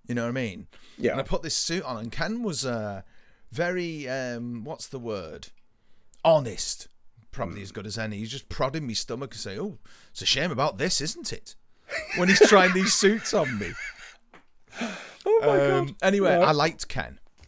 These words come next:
Speaker 1: I liked
Speaker 2: Mm.
Speaker 1: Ken an awful lot. That's how I knew it was mine. And anyway, in that bag was the Grease album. And I knew it was mine because the price sticker had been ripped off the front. I always remember the, the ruined cover because of it.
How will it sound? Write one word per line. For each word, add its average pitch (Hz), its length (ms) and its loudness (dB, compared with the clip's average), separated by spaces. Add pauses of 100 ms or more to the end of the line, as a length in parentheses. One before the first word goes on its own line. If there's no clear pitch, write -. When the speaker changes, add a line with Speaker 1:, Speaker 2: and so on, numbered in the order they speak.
Speaker 1:
I 113 60 0
liked 139 200 0
Speaker 2:
Mm. - 40 -14
Speaker 1:
Ken 117 180 -4
an 107 80 -8
awful 98 260 -12
lot. 123 160 -8
That's 226 180 -6
how 233 60 0
I 208 60 0
knew 180 160 -4
it 160 100 -8
was 143 160 -10
mine. 127 300 -8
And 139 180 -10
anyway, 247 460 -2
in 220 140 0
that 214 160 0
bag 170 220 -8
was 107 120 -12
the 107 80 -12
Grease 131 320 -8
album. 98 320 -10 (680)
And 131 100 0
I 135 40 0
knew 156 220 0
it - 120 -2
was 113 140 -6
mine 120 400 -6
because 107 360 -10
the 107 80 -14
price - 360 -4
sticker - 560 -8
had 90 80 -14
been 90 180 -12
ripped 107 320 -10
off - 140 -12
the 90 80 -18
front. 113 220 -10
I 107 100 -8
always 110 220 -6
remember 104 360 -8
the, 85 220 -12 (720)
the 64 240 -18
ruined 90 540 -12
cover 92 300 -10
because 107 380 -10
of 95 100 -14
it. - 120 -18